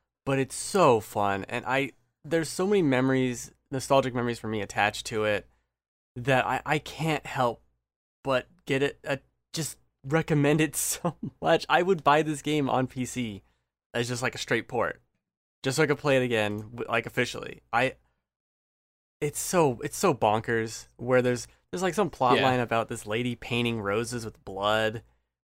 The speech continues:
Speaker 1: for no reason. There's a, a hedge maze where a guy chases you with a chainsaw, and then you fight a bunch of vampires. It's bananas. There's two different characters,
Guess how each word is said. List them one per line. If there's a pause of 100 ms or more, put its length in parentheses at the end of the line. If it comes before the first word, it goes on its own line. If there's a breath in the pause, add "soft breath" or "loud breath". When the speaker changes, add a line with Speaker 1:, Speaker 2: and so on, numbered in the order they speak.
(100)
Speaker 1:
for
no
reason. (320)
There's
a, (120)
a
hedge
maze
where
a
guy
chases
you
with
a
chainsaw,
and
then
you
fight
a
bunch
of
vampires. (640)
It's
bananas.
There's
two
different
characters,